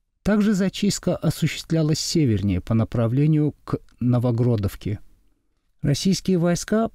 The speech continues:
параллельно сумели осуществить заход в северную часть населённого пункта и выйти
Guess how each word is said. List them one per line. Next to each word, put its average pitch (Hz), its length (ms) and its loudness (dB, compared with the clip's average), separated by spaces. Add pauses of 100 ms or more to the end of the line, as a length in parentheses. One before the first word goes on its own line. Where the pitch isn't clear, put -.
параллельно 170 600 2
сумели 175 480 2
осуществить 165 800 0
заход 180 440 0
в - 60 -14
северную 120 540 2
часть - 300 0
населённого 127 600 2
пункта 120 440 0
и 147 220 -2
выйти 143 440 0